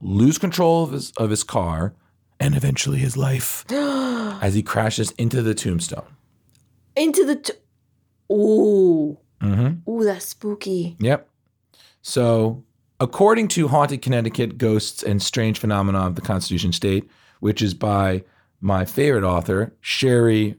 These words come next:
Speaker 1: Reve, who did a lot of the Haunted New York
Speaker 2: Mm.
Speaker 1: research.
Speaker 2: Okay.
Speaker 1: Right? She says, and I quote, "Now, at least once a year, a driver passing by swerves to avoid a woman in the middle of the road who he or she later learns was a ghost and crashes in the same tombstone.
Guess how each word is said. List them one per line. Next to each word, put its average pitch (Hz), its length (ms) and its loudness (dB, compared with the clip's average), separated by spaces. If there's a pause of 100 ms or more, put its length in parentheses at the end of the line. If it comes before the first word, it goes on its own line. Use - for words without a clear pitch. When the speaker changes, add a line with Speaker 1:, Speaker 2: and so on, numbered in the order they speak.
Speaker 1:
Reve, 104 540 0 (260)
who 117 120 -4
did 107 120 0
a 101 60 2
lot 104 320 2
of 95 180 -2
the 90 120 0
Haunted 104 460 -4
New 95 100 0
York 92 460 -2 (280)
Speaker 2:
Mm. 254 380 2
Speaker 1:
research. 202 600 0 (100)
Speaker 2:
Okay. 196 420 -2
Speaker 1:
Right? 113 300 0 (220)
She 160 200 0
says, 127 440 4
and 113 160 0
I 104 80 0
quote, 104 380 0 (420)
"Now, 135 320 4
at 131 80 0
least 135 240 2
once 139 280 0
a 170 60 2
year, 107 400 4
a 95 80 -2
driver 110 340 2
passing 104 600 0
by 87 380 2
swerves 127 480 0
to 120 120 0
avoid 104 380 2
a 95 40 2
woman 120 320 2
in 127 60 2
the 120 80 2
middle 110 180 2
of 101 60 2
the 95 80 0
road 87 300 2
who 90 140 0
he 123 220 2
or 120 60 2
she 107 340 0
later 90 220 2
learns 90 220 0
was 90 80 -2
a 90 40 0
ghost 127 320 2
and - 120 -8
crashes 101 320 -2
in 98 80 2
the 85 80 0
same 90 180 0
tombstone. 85 580 -2